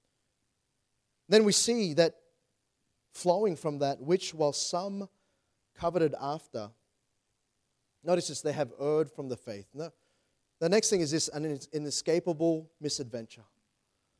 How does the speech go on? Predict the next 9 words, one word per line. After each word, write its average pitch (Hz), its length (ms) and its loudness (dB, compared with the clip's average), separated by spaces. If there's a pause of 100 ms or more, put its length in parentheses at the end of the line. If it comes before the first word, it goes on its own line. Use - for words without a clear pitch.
(600)
Th-, 165 140 0
there 180 100 6
was, 180 340 4 (260)
there 180 100 4
was 185 120 4
a 185 60 4
misfortune, 175 920 2
really, 147 420 4
and 120 140 -4